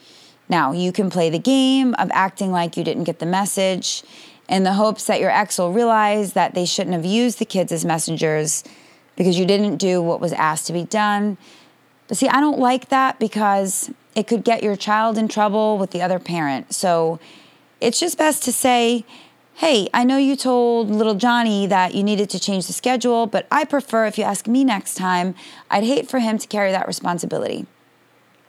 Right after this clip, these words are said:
And then the next time they do listen to you and they do go to you instead of the child, make sure that you try and make it a pleasant exchange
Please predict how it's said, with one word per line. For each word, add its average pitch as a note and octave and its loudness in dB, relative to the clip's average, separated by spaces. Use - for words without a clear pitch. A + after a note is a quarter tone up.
And G#3+ 2
then G#3+ 2
the G#3 2
next A#3 0
time A#3+ 0
they G#3 4
do G#3+ 0
listen B3+ 2
to C#4 -2
you D4+ 0
and G3 2
they F#3 2
do A3 0
go G3 0
to - -4
you G3+ 0
instead F#3 -2
of F#3+ -2
the G#3 -4
child, G3+ 0
make D4+ 0
sure B3 0
that G3+ 0
you A#3+ 2
try E3 0
and G3 2
make G#3 0
it G3 0
a F3+ 0
pleasant A3 0
exchange D#3 -4